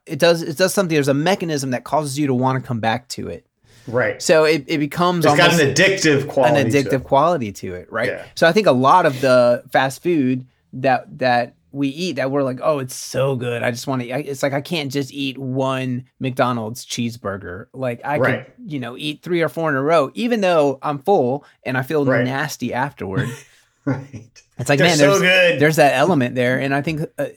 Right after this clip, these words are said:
Speaker 1: it was kind of eye-opening for me to realize, like, "Oh, man, that's,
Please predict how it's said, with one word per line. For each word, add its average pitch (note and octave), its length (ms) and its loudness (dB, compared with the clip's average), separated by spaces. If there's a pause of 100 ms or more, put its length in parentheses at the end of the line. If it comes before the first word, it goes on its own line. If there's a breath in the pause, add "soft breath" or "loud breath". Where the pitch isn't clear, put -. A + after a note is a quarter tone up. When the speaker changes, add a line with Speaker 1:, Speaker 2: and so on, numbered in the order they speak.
Speaker 1:
it D#3+ 120 -6
was D#3 240 -4
kind E3+ 160 2
of C#3+ 60 4
eye-opening C3+ 420 2
for B2 100 -4
me C3+ 280 0
to A#2 80 -2
realize, B2+ 340 2
like, A#2 160 -4
"Oh, F#3+ 100 -4
man, C#3+ 200 -4
that's, G#3 280 -4